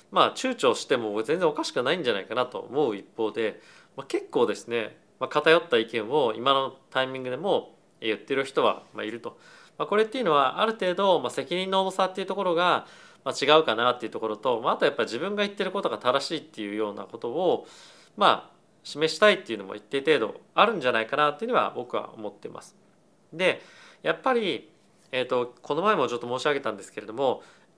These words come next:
今、物価上昇率はまだじわじわ下がってます。で、そんな中、経済も強いじゃないですか。っ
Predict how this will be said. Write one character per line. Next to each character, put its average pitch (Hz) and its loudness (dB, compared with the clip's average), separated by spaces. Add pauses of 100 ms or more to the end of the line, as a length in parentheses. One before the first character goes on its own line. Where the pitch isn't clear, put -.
今、 220 0 (440)
物 143 -4
価 185 0
上 175 0
昇 180 -4
率 151 -2
は 113 -2
ま 117 4
だ - -4 (100)
じ 131 0
わ 147 6
じ 101 -2
わ 95 -8
下 110 -4
が 113 -4
っ - -10
て - -18
ま 107 -14
す。 - -20 (400)
で、 190 0
そ 175 -6
ん 220 -8
な 240 0
中、 202 0 (340)
経 311 -2
済 127 0
も 95 -8
強 170 -2
い 139 2
じ 117 -2
ゃ 98 -2
な 95 -8
い 110 -12
で 98 -14
す - -20
か。 123 -12
っ - -14